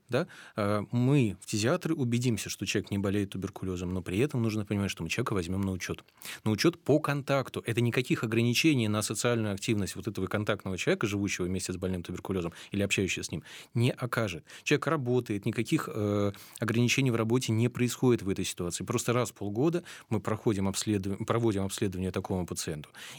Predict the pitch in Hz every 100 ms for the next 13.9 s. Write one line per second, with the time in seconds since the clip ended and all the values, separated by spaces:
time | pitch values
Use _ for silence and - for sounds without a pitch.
0 | - 151 131 143 143 - 98 104 - 127
1 | 104 - _ 113 117 - 143 113 117 -
2 | 120 123 113 107 98 107 - 117 - 101
3 | - 117 110 104 - 113 104 98 104 104
4 | 92 90 92 98 98 107 104 - 170 185
5 | - - - - 107 101 - 98 95 113
6 | 160 110 107 - 113 - - 92 98 113
7 | 110 104 - 101 87 - - - - -
8 | - - - 113 104 113 107 101 107 -
9 | 165 160 - 90 101 98 120 160 143 120
10 | 123 117 123 117 104 104 - 107 101 98
11 | 101 98 113 120 98 90 110 98 90 90
12 | 87 147 165 110 - - 110 101 107 110
13 | - 101 123 127 117 117 131 110